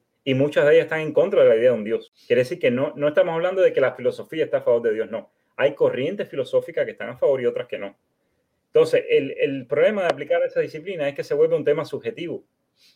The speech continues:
No hay una cosa concreta, replicable,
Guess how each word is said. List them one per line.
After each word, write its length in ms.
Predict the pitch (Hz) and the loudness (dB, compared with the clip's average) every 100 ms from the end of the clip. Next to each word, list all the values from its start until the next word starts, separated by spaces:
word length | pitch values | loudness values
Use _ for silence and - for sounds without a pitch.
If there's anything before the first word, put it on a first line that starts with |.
| _ _ _ | _ _ _
No 120 | 117 | 0
hay 60 | 131 | 2
una 160 | 156 | 0
cosa 360 | 156 165 - 156 - | 2 2 0 -6 0
concreta, 720 | 127 117 - 143 151 190 - _ _ _ _ _ _ | 0 2 0 2 2 -2 -10 _ _ _ _ _ _
replicable, 840 | - 123 123 123 139 139 160 175 | 0 2 0 -2 2 2 0 -6